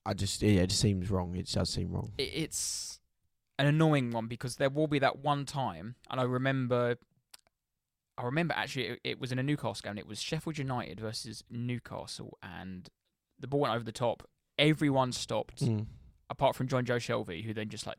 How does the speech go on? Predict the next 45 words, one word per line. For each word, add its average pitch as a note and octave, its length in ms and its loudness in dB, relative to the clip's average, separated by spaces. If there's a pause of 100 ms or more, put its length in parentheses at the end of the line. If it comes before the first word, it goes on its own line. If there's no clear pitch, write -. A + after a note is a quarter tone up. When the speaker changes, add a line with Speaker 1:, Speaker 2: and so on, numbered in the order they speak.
(120)
Speaker 2:
tap, - 240 -6
ran B2+ 220 2
it, A#2 120 -4
ran C3 160 4
the B2 60 2
ball A#2+ 160 2
into A#2 220 0
an B2 80 0
empty A2 220 -8
Speaker 1:
Yeah. A#2 140 4
Speaker 2:
net. - 120 -2 (920)
And A#2+ 160 2
then A#2+ 80 0
the B2 80 2
ref C3 220 4
put, C3+ 160 -2
the, B2+ 180 0
the - 0 - (180)
Flana C#3 300 4
put - 140 0
his - 100 10
Speaker 1:
<clears throat> - 60 4
Speaker 2:
flag B2+ 240 8
up, A2 260 -2
and A2+ 240 -2
everyone A2+ 240 -2
thought, D#2+ 180 -4
"Oh, G#2 140 0
it F#2 40 -4
was G2 120 -8
offside." F#2 380 -8 (100)
Speaker 1:
Yeah. - 200 -2 (1300)
Speaker 2:
And A#2+ 180 -2
then A#2 300 -2 (760)
ten, D#3 220 2
about - 240 2
five - 180 6
minutes C3+ 180 -4
later, C#3+ 120 2
the C3+ 60 -6
goal C3+ 160 4
got A#2+ 160 -4
given. A#2+ 320 0
Speaker 1:
Yeah, A2 240 8
yeah, F#2 60 4